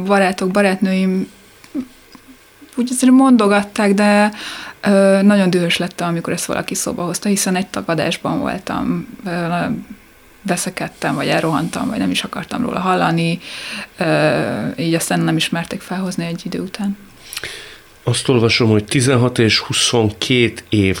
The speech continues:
Speaker 2: között a menstruációd az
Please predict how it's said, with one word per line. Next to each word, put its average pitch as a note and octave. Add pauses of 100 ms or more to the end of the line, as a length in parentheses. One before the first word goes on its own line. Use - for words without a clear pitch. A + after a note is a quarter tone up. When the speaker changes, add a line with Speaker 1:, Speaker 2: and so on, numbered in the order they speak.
Speaker 2:
között E2+ (300)
a F2+
menstruációd F2 (100)
az F#2+